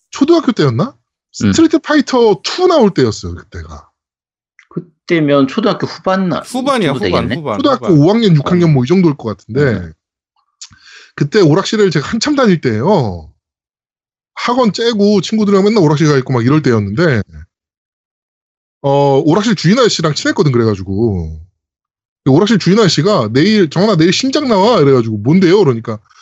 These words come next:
Speaker 1: 스트리트, 아, 저거, 스트리트, 그 우리 때는 파이널 파이트라고 안 그러고 스트리트 팔구라 그랬거든요. 왜 그랬는지 모르겠는데. 근데
Speaker 2: 그치.
Speaker 1: 스트리트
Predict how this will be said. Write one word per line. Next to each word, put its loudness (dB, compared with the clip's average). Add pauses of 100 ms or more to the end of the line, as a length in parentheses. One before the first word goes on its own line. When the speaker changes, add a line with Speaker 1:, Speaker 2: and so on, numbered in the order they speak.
(300)
Speaker 1:
스트리트, 0 (180)
아, 0
저거, -2 (640)
스트리트, -2
그 -2
우리 4
때는 0
파이널 0
파이트라고 0
안 -4
그러고 0
스트리트 -2
팔구라 0
그랬거든요. -4 (1300)
왜 2
그랬는지 2
모르겠는데. -6 (800)
근데 -4
Speaker 2:
그치. 0
Speaker 1:
스트리트 0